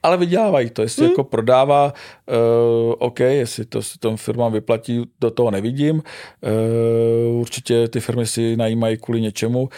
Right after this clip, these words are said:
Speaker 2: A navíc
Speaker 1: A
Speaker 2: Agáta má prořízlou pusu, to
Speaker 1: Přesně.
Speaker 2: spoustu lidí jako sleduje i díky tomu, že ona jako taky
Speaker 1: Agáta prodává.
Speaker 2: prostě
Speaker 1: Agáta prodává.
Speaker 2: Přesně tak.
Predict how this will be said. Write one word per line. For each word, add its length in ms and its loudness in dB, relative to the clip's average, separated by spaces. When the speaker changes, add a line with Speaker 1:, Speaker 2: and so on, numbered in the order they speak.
Speaker 2:
A 40 -6
navíc 280 4
Speaker 1:
A 60 4
Speaker 2:
Agáta 340 0
má 200 2
prořízlou 600 0
pusu, 500 -2
to 20 2
Speaker 1:
Přesně. 200 4
Speaker 2:
spoustu 480 2
lidí 320 0
jako 300 2
sleduje 720 2
i 260 2
díky 300 -2
tomu, 260 0
že 120 0
ona 360 2
jako 220 -2
taky 480 -2
Speaker 1:
Agáta 480 4
prodává. 500 2
Speaker 2:
prostě 600 -2
Speaker 1:
Agáta 320 2
prodává. 280 -2
Speaker 2:
Přesně 300 -2
tak. 360 -4